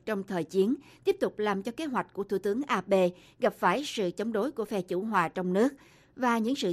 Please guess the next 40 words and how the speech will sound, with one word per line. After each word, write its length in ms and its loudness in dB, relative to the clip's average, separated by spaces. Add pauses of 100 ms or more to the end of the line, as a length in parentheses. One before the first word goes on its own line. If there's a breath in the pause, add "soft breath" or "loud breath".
chỉ 220 0
trích 160 -6
của 80 0
các 180 -8
nước 220 -2
láng 180 -4
giềng, 260 4 (420 soft breath)
đặc 180 0
biệt 320 0
là 180 2
Trung 280 0
Quốc. 200 6 (840)
Những 220 6
mối 220 4
liên 140 0
hệ 160 -2
gia 200 -2
đình 240 4 (300 loud breath)
cùng 160 2
với 200 0
những 160 0
hành 160 -4
động 200 -2
của 100 2
ông 120 4
Abe 400 2 (300 soft breath)
cũng 200 2
góp 160 0
phần 280 0
kích 180 -10
động 300 -4
vụ 220 -2
tranh 200 -2
cãi 180 -4
này. 200 0 (800)
Ông 180 2
ngoại 220 2
của 100 -2
ông 140 4
Abe 360 4